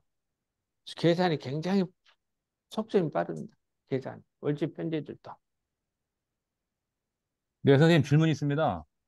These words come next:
Speaker 1: 예.
Speaker 2: 네, 간목이 진토의 뿌리를 내리고 있어서 일단 그 남편복이 있다고 봐야 되는데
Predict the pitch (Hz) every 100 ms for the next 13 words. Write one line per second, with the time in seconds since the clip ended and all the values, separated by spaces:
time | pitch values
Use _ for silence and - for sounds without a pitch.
0 | _ 156 156 117 113 _ _ _ _ _
1 | 147 131 - 139 175 175 170 165 147 156
2 | 170 170 151 170 170 131 123 131 120 127
3 | 110 110 113 95 98 - 123 117 110 127
4 | _ _ - 113 110 104 - 113 127 139
5 | 127 110 - 120 101 107 110 101 98 92
6 | 104 107 87